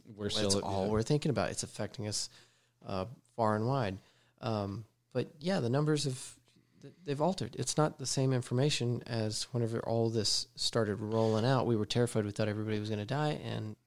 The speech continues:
Speaker 1: Yeah,
Speaker 2: that's
Speaker 1: well,
Speaker 2: not exactly what happened.
Speaker 1: I, I just liked his position on it. You know, he's a Navy corpsman. He owns a, you know, la-, you know, drug testing lab company. Take that for whatever it's worth. But he's like, "Look, it's the flu.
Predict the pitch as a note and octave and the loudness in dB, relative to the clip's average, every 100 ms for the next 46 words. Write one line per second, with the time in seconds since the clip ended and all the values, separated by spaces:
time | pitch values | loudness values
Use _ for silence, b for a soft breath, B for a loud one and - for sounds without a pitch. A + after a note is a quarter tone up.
0 | - G2+ A2+ G#2 C#3+ D3 C3+ A2+ A#2+ A2 | -20 -2 0 2 6 8 8 4 2 0
1 | A2 A2+ G2+ A2+ A#2 E3 F3 F#3+ F#3+ C#3+ | 0 -4 -2 -2 4 4 6 6 6 8
2 | C3 A#2+ - G#2+ - F#2+ G2 G2 G2 F#2 | 6 6 2 0 0 -2 0 2 0 -2
3 | F2+ F2+ F#2+ G2+ F#2 A#2 C3 A#2+ G#2+ A#2+ | -6 -8 -8 -8 -4 2 4 6 6 2
4 | A#2 G2 G2 F#2 F#2 G2 A2 G#2+ - G#2 | 0 -2 0 -2 -2 0 0 0 -4 -2
5 | G2+ G2 G2 G#2 F#2+ F#2+ F#2+ F2+ G2 G2 | 0 0 -2 -6 -10 -14 -10 -8 -6 -8
6 | D#2+ F#2+ G2+ - F#2+ G2 - G2 F2+ F2+ | -8 4 8 8 6 -6 -8 -8 -10 -16
7 | F2 G2 F2 F#2 - G2+ G2 F#2 - G2 | -16 -14 -12 -14 -4 -4 -2 -8 -6 -6
8 | F#2+ F#2 F2+ G#3 G#3+ B2 - A2 G#2 G#2 | -6 -8 -6 2 4 4 0 -2 -2 -4
9 | B2+ F3 G#2 - b b b b B2 - | 2 2 0 -6 b b b b -2 -2
10 | - - A#2 A#2 F2 | -2 -8 -4 -4 -4